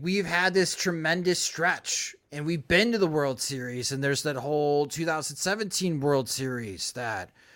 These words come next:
was part of the cheating scandal, but, like, one world championship is not enough." It's almost like they've reached the level of being spoiled, like New York Yankees fans. Like,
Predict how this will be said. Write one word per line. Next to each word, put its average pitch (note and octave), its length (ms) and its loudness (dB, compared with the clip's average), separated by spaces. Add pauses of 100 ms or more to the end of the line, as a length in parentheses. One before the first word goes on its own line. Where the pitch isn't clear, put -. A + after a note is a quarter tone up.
(240)
was - 120 -18
part D3+ 240 2
of D3+ 60 2
the D#3+ 60 -2
cheating F3 440 -2
scandal, F#3+ 500 0
but, C#3 160 -4
like, C3 180 -6
one F3+ 560 -2
world F3 280 2
championship E3 760 -4
is C#3+ 140 -4
not D#3 200 2
enough." D#3 300 0
It's D3 140 0
almost F3 260 0
like F3 140 0
they've C#3 240 -4
reached D3+ 300 -2
the D#3 80 -2
level C#3 600 0
of B2+ 280 -4
being C#3 240 -4
spoiled, C#3 500 0
like C3+ 240 -2
New C#3+ 100 0
York C#3 260 2
Yankees C3+ 420 -4
fans. G#2+ 340 -8
Like, B2+ 220 -6